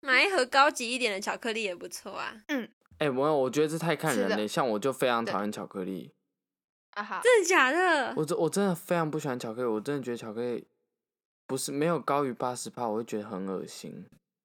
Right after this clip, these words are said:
Speaker 3: 巧克力真的太甜了。
Speaker 2: 对啊，就高级一点的。
Speaker 3: 就是我，对啊，我连金沙我都不喜欢，金沙我真的没有很爱。
Speaker 1: 要买高级的，
Speaker 2: 真假？金沙也不行哦。
Speaker 1: 买金沙很没有诚意。
Speaker 3: 你说什么
Speaker 2: 我爸
Speaker 3: Godiva 吗？Godiva，对不起。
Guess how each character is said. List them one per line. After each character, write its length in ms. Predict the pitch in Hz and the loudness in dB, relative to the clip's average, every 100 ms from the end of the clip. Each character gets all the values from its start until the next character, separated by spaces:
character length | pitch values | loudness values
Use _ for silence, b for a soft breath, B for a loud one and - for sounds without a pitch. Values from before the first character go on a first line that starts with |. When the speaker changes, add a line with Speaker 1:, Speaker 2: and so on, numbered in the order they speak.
| _ - | _ -6
Speaker 3:
巧 100 | - | -4
克 40 | |
力 60 | 165 | -2
真 100 | 180 | -2
的 60 | |
太 280 | 156 294 214 | 0 0 0
甜 240 | 226 - - | -4 -8 -8
了。 60 | - | -6
Speaker 2:
对 80 | |
啊， 0 | |
就 60 | - | 2
高 160 | 254 254 | 4 4
级 220 | 233 226 | 0 -6
一 20 | |
点 220 | 220 160 | -6 -6
的。 80 | - | -2
Speaker 3:
就 80 | 208 | 2
是 40 | |
我， 180 | 196 - - _ _ _ _ | 2 0 -8 _ _ _ _
对 200 | - 226 | 0 2
啊， 180 | 190 180 | 2 2
我 120 | 165 | 2
连 180 | 139 151 | 0 -2
金 180 | 180 180 | 0 0
沙 220 | 175 170 | 2 2
我 100 | 147 | 2
都 80 | 110 | 0
不 100 | 123 | -2
喜 260 | 135 - 92 | -6 -8 -8
欢， 240 | 98 101 | -6 -6
金 160 | 156 160 | -4 -2
沙 140 | 165 | 0
我 80 | 117 | 0
真 100 | 127 | -2
的 40 | |
没 120 | 120 110 | -2 -4
有 60 | |
很 100 | 104 | -6
爱。 280 | - 82 65 - _ | -6 -6 -6 -14 _
Speaker 1:
要 120 | 370 480 | -2 4
买 140 | 247 | 4
高 180 | 214 285 | 6 6
级 120 | 403 | 6
的， 80 | 427 | 4
Speaker 2:
真 40 | 392 | 6
假？ 220 | 277 233 | 6 4
金 200 | 294 339 | 0 4
沙 60 | 262 | 6
也 40 | |
不 60 | 302 | 6
行 80 | |
哦。 0 | |
Speaker 1:
买 100 | 370 | 8
金 0 | |
沙 60 | 349 | 6
很 100 | 226 | 6
没 60 | 240 | 2
有 120 | 233 | 2
诚 260 | 240 196 | 0 -6
意。 400 | 196 202 170 220 - | -8 -12 -14 -14 0
Speaker 3:
你 80 | |
说 80 | 190 | 2
什 60 | 214 | 4
么 100 | 147 | 2
Speaker 2:
我 240 | 139 135 | 4 6
爸 100 | 320 | 6
Speaker 3:
Godiva 380 | 339 135 120 104 | 6 4 2 2
吗？ 300 | 101 101 117 | -2 -6 -4
Godiva， 680 | - 135 127 143 139 127 87 - _ | 0 2 2 0 2 0 0 -4 _
对 80 | 113 | -10
不 60 | |
起。 340 | 110 - - | -10 -10 -12